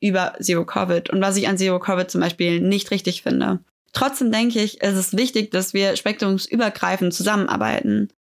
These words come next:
Auch wenn zum Beispiel ich und Zero-Covid, äh, sehr unterschiedliche Ansätze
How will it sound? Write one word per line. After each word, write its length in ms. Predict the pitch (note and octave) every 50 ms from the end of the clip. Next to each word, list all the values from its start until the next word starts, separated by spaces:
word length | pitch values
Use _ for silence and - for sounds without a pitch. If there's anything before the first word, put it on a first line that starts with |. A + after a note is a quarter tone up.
| _ _ -
Auch 360 | G#3 A#3 C4 C4+ C4 A3 -
wenn 320 | G#3+ G#3 G#3+ G#3+ G3+ F#3 -
zum 160 | - - G#3 G3
Beispiel 520 | G3 G3+ G#3 - - G3+ G3 G3 F#3+ -
ich 180 | - - C#4 C#4
und 120 | C#4 A#3+
Zero-Covid, 800 | A#3 A#3 A3 G#3+ G#3+ G#3 - G#3 G3+ G3 G3+ G3+ G3 - - - -
äh, 300 | - F#3+ F3+ F3+ - -
sehr 400 | - - G3 F#3+ F#3+ F#3 - -
unterschiedliche 720 | A#3 B3 - A#3+ G3+ - G#3 F#3 F3+ F3+ - - - -
Ansätze 640 | - G3+ A3+ A3 G3+ F#3+ F#3+ - - F#3+ F#3+ G3 G3+